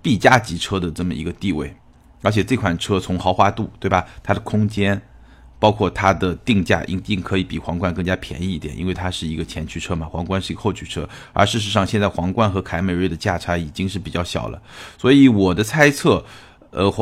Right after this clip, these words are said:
不排除皇冠会停产。然后这款车呢，它的定价应该会在现在的凯美瑞和皇冠中间，然后呢，作为一个 B 加级车，然后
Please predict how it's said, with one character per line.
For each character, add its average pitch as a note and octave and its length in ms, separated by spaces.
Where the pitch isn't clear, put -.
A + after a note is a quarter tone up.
不 F#3+ 100
排 G#2+ 240
除 A2 160
皇 F#2 160
冠 A2+ 160
会 G2 120
停 F2+ 180
产。 F2+ 140
然 F2+ 100
后 G#2 60
这 C3 160
款 D2+ 180
车 G2+ 200
呢， G2 180
它 A#2+ 140
的 B2 80
定 G#2 300
价 F#2+ 180
应 G2 140
该 G#2+ 120
会 G#2+ 200
在 G2 200
现 G#2 220
在 G#2 100
的 G2 80
凯 F2+ 220
美 G2 100
瑞 F#2 220
和 F#2 340
皇 F#2+ 220
冠 G2+ 160
中 F#2+ 180
间， F#2+ 240
然 F#2+ 100
后 G#2+ 120
呢， G2+ 100
作 G#2 160
为 G2 80
一 F2+ 80
个 G2 80
B A#2 220
加 G2+ 200
级 E2+ 160
车， E2 280
然 G2 160
后 F#2 180